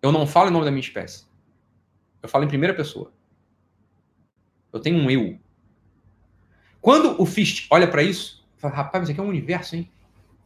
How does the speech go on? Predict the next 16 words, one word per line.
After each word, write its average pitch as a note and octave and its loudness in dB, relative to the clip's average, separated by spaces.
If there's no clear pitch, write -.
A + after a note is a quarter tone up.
Isso - -10
aqui D3 -4
é A3 2
um A#3+ 4
universo." F3+ -2
Existem F3 2
vários G3 6
universos E3 2
que F#3 -6
são F#3+ -4
os C#3+ -4
egos. C3+ -4
Que C#3 -6
são E3 0
esses D#3+ 0
eus D#3+ 4